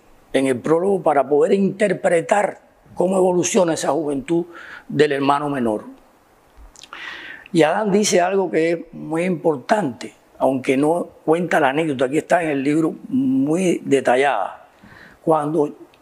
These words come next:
ya joven militar, activo de subteniente, Chávez en el año setenta y ocho, en la Navidad, va de pase a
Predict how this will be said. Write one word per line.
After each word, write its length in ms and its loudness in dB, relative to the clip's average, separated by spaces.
ya 920 -2
joven 600 0
militar, 720 0
activo 560 2
de 60 0
subteniente, 920 -2
Chávez 460 0
en 160 0
el 100 2
año 200 0
setenta 440 -2
y 80 2
ocho, 220 0
en 80 -2
la 100 2
Navidad, 640 0
va 280 -4
de 220 0
pase 420 0
a 240 -4